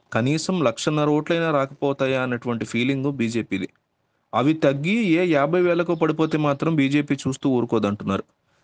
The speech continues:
ఏపీని నయానో భయానో దారికి తెచ్చుకోవడానికే పక్కా ప్లాన్‌తో దూసుకెళ్తుందంటున్నారు.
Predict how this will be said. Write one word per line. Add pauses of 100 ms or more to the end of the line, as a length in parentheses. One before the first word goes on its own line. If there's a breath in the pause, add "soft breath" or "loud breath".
(220)
ఏపీని
నయానో
భయానో
దారికి
తెచ్చుకోవడానికే
పక్కా
ప్లాన్‌తో
దూసుకెళ్తుందంటున్నారు.